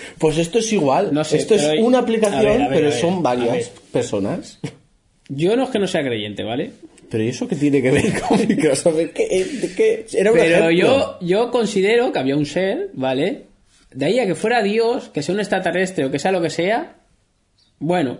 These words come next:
Speaker 2: me, me es indiferente para luego a, a respetarlo lo que sea, pero, ¿sabes? Igual que si es, o sea, Mahoma o es Dios católico o es
Speaker 1: Jehová.
Speaker 2: Jehová, ¿vale? Pues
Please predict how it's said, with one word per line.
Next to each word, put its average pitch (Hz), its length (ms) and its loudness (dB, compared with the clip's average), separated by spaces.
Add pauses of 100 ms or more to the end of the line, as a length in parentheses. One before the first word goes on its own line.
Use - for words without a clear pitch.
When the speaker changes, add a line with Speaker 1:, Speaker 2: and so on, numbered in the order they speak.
(120)
Speaker 2:
me, 156 200 0
me 139 140 0
es 139 140 -6
indiferente 170 560 0
para 143 560 -2
luego 165 640 -2 (800)
a, 113 300 -10
a 120 120 -14 (180)
respetarlo 139 580 -2
lo 175 100 0
que 131 60 -2
sea, 156 380 -2
pero, 123 380 -4 (260)
¿sabes? 185 340 -4 (320)
Igual 127 280 -6
que 151 100 -2
si 143 140 -4
es, 123 140 -6
o - 40 -16
sea, 117 240 -8
Mahoma 117 680 -8
o 135 160 -4
es 127 300 -6 (640)
Dios 143 460 -2
católico 156 520 -4
o 143 280 -2
es 139 340 -4 (1000)
Speaker 1:
Jehová. 117 600 -2
Speaker 2:
Jehová, 143 640 -2 (180)
¿vale? 120 220 -2
Pues - 240 -6